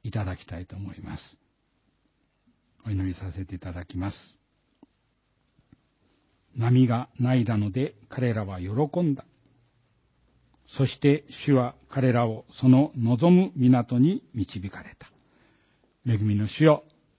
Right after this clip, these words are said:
どうぞあなたは嵐には合わせなさることがありますけれども、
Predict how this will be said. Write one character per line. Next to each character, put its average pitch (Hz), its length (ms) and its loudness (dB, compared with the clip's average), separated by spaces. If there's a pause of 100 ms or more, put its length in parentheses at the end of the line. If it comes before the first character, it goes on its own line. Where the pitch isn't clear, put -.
(160)
ど 127 100 0
う 120 60 0
ぞ 156 320 4 (580)
あ 123 100 0
な 110 120 4
た 110 100 -2
は 123 280 2 (460)
嵐 214 440 2
に 156 200 6
は 107 160 -10 (760)
合 131 120 -4
わ 120 120 2
せ 117 100 2
な 120 120 2
さ 165 140 2
る 175 120 4
こ 160 120 -2
と 180 100 -2
が 156 160 -4
あ 135 60 -4
り 202 100 4
ま 247 140 8
す - 120 -2
け 170 100 8
れ 135 100 8
ど 110 120 -2
も、 98 140 -12